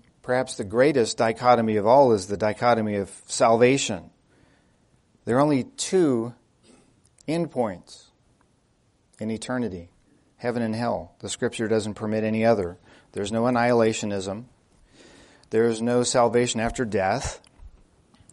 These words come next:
There is either salvation or judgment. And so from the very first verse to the very last verse, Scripture is dealing with these kinds of things.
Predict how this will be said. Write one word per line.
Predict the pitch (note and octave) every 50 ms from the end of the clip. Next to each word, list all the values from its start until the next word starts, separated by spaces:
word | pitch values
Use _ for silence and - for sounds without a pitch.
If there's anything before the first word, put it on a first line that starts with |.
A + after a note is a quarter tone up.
| - _ _ _ _ _ -
There | G#2+ G#2+ A2 A2
is | G#2+ G2+ A#2
either | A#2 A2 A2
salvation | G#2 - A#2+ A2+ G#2+ G#2 G2+ G#2 G#2+ G#2+ - - A#2 A#2 B2 B2 B2 _ _ _ _ _ _ _ _ _ _ _ _ _ _ _ _ _ _ _ -
or | A2 A2
judgment. | G#2 G2 A#2+ A#2+ A#2 G2 F#2 F#2+ E2 E2 _ _ _ _ _ _ _ _ _ _ _ _ _ _ _ _ _ _ _ _ _ _ _ _ _ _ _ _ _ _ _ _ _ _ _ _ _ -
And | A#2 A#2+
so | - - B2 A2+
from | - B2 A2+
the | A2 G#2
very | A#2 C#3 D#3+ F3 E3
first | - - C#3+ C3 B2 -
verse | A#2+ A2+ A#2 A#2+ - -
to | A2
the | G#2+ G#2
very | G#2+ A2+ A#2+ A#2+
last | A2+ G#2+ G#2+ G#2 G#2 G#2 - -
verse, | - G#2 G2+ G2+ -
Scripture | - - A#2 A2 A2 - A#2 A2
is | G#2+ G2
dealing | F#2 F#2 G2+ A2+ C#3 D#3+ F3 F3 C#3+ B2+ A2+
with | A2 -
these | - A#2 A2+ -
kinds | - B2 A#2 A#2 G#2+ A2
of | G#2 -
things. | - A#2 A#2+ A#2+ A#2 - -